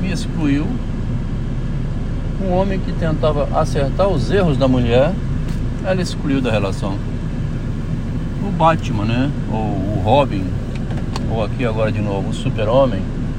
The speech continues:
Esse homem que vive consertando a realidade errada, né? Tentando punir os criminosos, acabou sendo excluído da relação. É como se prendessem o Batman,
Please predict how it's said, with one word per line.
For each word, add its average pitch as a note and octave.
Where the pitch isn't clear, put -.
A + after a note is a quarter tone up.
Esse -
homem A2+
que C#3+
vive B2
consertando C3
a A2+
realidade A2
errada, G#2+
né? -
Tentando B2
punir B2
os A#2+
criminosos, A2
acabou D3
sendo B2+
excluído F3+
da D3+
relação. A#2+
É -
como F#3+
se F#3
prendessem D#3
o E3
Batman, C#3+